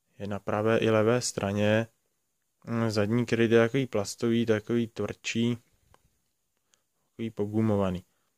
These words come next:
Na zadní straně také máme šestnáctimegapixelový fotoaparát, led diodu a laser. Jo, plus ještě navíc, jak je u L G zvykem,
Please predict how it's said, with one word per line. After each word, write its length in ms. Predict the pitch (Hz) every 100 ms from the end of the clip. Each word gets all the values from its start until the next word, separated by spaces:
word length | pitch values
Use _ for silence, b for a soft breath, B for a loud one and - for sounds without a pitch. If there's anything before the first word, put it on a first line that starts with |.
| _ _ _ -
Na 100 | 104
zadní 280 | 113 120 127
straně 300 | - 120 120
také 280 | 117 120 120
máme 460 | 120 117 120 107 - _ _
šestnáctimegapixelový 1300 | - 110 117 117 - 127 117 120 120 - 135 135 117
fotoaparát, 840 | 101 - 104 104 113 120 120 - _ _ _ _ _ _ _ _
led 180 | 104 104
diodu 720 | 107 107 117 120 120 120 120 117 _ _ _ _ _ -
a 240 | 113 107 104 _ _ _ _ _ _ _ _ _ -
laser. 460 | 104 104 101 95 - _ _ _ _ _ _ _ 113
Jo, 320 | 104 104 104
plus 260 | - 123 -
ještě 520 | 120 110 120 113 113
navíc, 500 | 110 104 107 104 -
jak 160 | 110 101
je 120 | 107
u 120 | 107
L 120 | 104
G 160 | 104 120
zvykem, 600 | 104 101 - 107 104 104